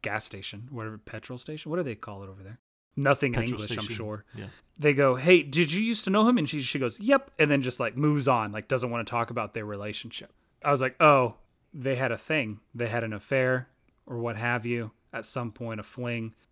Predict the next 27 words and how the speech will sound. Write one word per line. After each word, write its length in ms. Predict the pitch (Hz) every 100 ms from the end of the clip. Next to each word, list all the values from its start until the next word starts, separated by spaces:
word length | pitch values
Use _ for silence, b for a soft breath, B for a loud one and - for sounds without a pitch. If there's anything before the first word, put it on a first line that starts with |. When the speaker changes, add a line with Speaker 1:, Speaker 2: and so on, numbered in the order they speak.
| -
Speaker 1:
Like, 120 | 107
it 20 |
was, 300 | 113 107 - -
like, 160 | 143
I 160 | 139 147
thought 340 | - 123 117
that. 220 | 110 107 -
And 120 | 170
then 100 | 165
I 100 | 170
didn't 300 | 156 180 190
even 220 | 190 165 143
think 240 | 156 147
about, 340 | 135 135 123 - b
it 80 | 151
took 160 | - 170
me 80 |
another 400 | 170 156 143 131 - _ -
ten 240 | - 156
minutes 380 | 156 151 139 -
into 140 | 147
the 80 | 131
show 140 | 127 151
and 60 | 147
I 20 |
was 80 | 127
like, 160 | 127